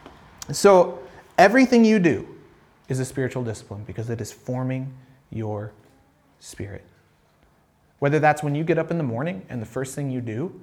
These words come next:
is you, like, read the news. <laughs> That's not a great way. I've, I've, like, learned that's not a great way to start the day. Um, the news is pretty depressing. <laughs> Like,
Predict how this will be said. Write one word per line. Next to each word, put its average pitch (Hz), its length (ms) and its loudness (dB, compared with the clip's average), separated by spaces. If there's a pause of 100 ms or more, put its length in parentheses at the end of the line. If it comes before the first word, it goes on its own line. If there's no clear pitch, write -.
(640)
is 120 160 -6
you, 143 220 0
like, 120 280 -4
read 123 200 -4
the 120 60 -6
news. 107 400 -10 (260)
<laughs> - 1800 -20
That's 180 160 -6
not 302 160 -2
a 160 40 -2
great 123 200 -2
way. 135 160 -2
I've, 143 200 -8
I've, 151 200 -2
like, 170 180 -4
learned 180 200 -4
that's 190 160 -10
not 285 120 -10
a - 40 -10
great 104 240 -8
way 147 120 -6
to 151 60 -8
start 151 260 -8
the 120 60 -8
day. 131 280 -6 (400)
Um, 117 320 -2 (260)
the 135 60 -8
news 170 280 -6
is 117 100 -10
pretty 139 300 -8
depressing. - 520 -14
<laughs> - 40 -20 (880)
Like, - 320 -2